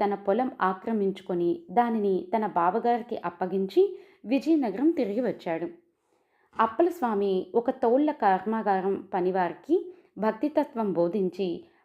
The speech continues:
మరొక తోళ్ల కర్మాగారం వారి, వారి చేత పని చేయించి మద్యపానాన్ని మానిపించాడు. ఇంతలో పైడితల్లి సంబరాలు వచ్చాయి.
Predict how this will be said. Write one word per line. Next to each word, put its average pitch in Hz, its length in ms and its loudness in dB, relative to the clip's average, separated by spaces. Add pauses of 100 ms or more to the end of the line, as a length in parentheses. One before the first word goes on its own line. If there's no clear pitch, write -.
మరొక 285 360 2
తోళ్ల 269 380 2
కర్మాగారం 202 760 0
వారి, 175 440 -2 (460)
వారి 202 340 0
చేత 277 300 0 (400)
పని 254 160 4
చేయించి 202 920 -2
మద్యపానాన్ని 185 880 2
మానిపించాడు. 175 800 0 (760)
ఇంతలో 302 540 4 (100)
పైడితల్లి 233 460 0
సంబరాలు 185 520 -2
వచ్చాయి. 180 540 -6